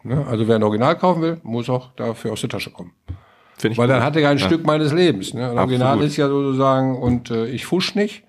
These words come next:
Speaker 1: Ich höre es aufzumalen, äh, wenn ich zufrieden bin und dann, dann ist es ein,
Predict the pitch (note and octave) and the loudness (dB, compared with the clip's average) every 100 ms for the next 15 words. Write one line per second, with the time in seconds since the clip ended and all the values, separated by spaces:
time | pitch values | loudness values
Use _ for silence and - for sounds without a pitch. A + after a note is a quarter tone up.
0 | _ - F2+ - - - C3 C#3 C#3+ C#3+ | _ -20 -20 -10 -6 0 2 2 0 -2
1 | C#3+ C#3 C3+ C3+ C3+ C#3 C3 B2 B2 B2 | 0 0 2 4 2 0 0 2 2 0
2 | A2+ A#2 C#3+ C3 - A#2 - D3+ D#3+ A#2 | -2 -6 -4 -4 -2 0 2 4 4 4
3 | B2+ D#3+ D#3 A#2+ A#2 A#2+ A#2+ B2 A#2 A#2+ | 2 0 -2 0 0 0 0 -2 -2 -2
4 | C#3 B2+ B2+ G#2+ | 0 -2 -2 -2